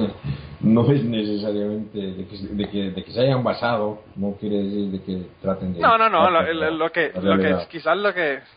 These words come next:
Speaker 2: lo que ellos quieren decir es que la vi-, es, es de la vida real, la familia del niño fue el que, la que escribieron el libro, y son cosas que supuestamente el niño cuenta, pero no se dan cuenta de los errores. Uno de los errores que tiene esa película más grandes es que te dicen que un niño de cinco años, cinco o seis años que tenía el nene cuando, cuando le ocurrió esto,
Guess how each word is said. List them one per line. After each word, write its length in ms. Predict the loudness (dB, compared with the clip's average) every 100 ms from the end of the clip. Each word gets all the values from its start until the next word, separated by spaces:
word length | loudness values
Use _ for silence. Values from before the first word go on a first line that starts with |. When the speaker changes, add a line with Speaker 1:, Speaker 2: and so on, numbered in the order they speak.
| -12
Speaker 2:
lo 120 | -6 -2
que 60 |
ellos 140 | -2 0
quieren 240 | 2 2
decir 280 | 0 -2 -2
es 100 | -2
que 420 | -2 -2 0 -2 -8 -18 -20 -20 -8
la 140 | -4
vi-, 100 | -2 -4 -8
es, 100 | -10
es 280 | -8 -4
de 60 | 0
la 60 | 0
vida 160 | 0
real, 320 | 2 2 2
la 120 | 0 -2
familia 440 | -2 -4 0 2
del 120 | 2
niño 220 | 0 -6
fue 100 | -4
el 60 | -4
que, 140 | -6 -8 -8
la 100 | -8
que 80 | -8
escribieron 340 | -2 0 0
el 100 | -2
libro, 280 | -2 -2 -2 -6 -18 -18 -14 -8
y 80 |
son 200 | -2 -2
cosas 240 | 0 0 0
que 120 | 0
supuestamente 540 | -2 -2 -2 -4 -2
el 60 | -4
niño 180 | -2 -2
cuenta, 320 | -2 0 -2 -4 -18 -20 _
pero 160 | 2 4
no 100 | 4
se 80 | 2
dan 100 | 2
cuenta 220 | 2 4
de 60 | 4
los 100 | 4
errores. 460 | 4 4 4 2
Uno 200 | 0 -2
de 60 | 0
los 80 | 0
errores 200 | 0 0
que 60 | 0
tiene 160 | -2
esa 120 | 0
película 360 | 0 -2 2 2
más 200 | 2 0
grandes 340 | 0 0 0
es 140 | -2 -2
que 120 | -2
te 80 | 0
dicen 260 | -2 -4
que 100 | -6
un 60 | -4
niño 200 | -2 0
de 60 | 0
cinco 340 | -4 0 2
años, 300 | 2 -2 -10 -10
cinco 320 | -10 -6 -4
o 20 |
seis 200 | -4 -2
años 180 | -4 -4
que 60 | -6
tenía 200 | -6 -6
el 80 | -8
nene 140 | -4
cuando, 380 | -4 -2 -4 -2
cuando 200 | -4 -2
le 60 | 0
ocurrió 340 | 2 4 4
esto, 300 | 4 -2 -8